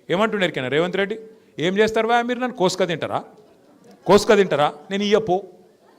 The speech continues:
గింత కుల్ల మాట్లాడుతున్నా ఆయన, చూసిర్రా మీరు? కోసుక తినాలన్నట్టు ఆయనను. ఆయన ఏమైనా సేపా, జామకాయనా కోసుక తినడానికి? ఏమిటిది ఆయన?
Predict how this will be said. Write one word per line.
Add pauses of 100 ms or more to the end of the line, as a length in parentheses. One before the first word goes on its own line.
(220)
గింత
కుల్ల
మాట్లాడుతున్నా
ఆయన, (120)
చూసిర్రా
మీరు? (600)
కోసుక
తినాలన్నట్టు
ఆయనను. (420)
ఆయన
ఏమైనా
సేపా,
జామకాయనా
కోసుక
తినడానికి?
ఏమిటిది
ఆయన?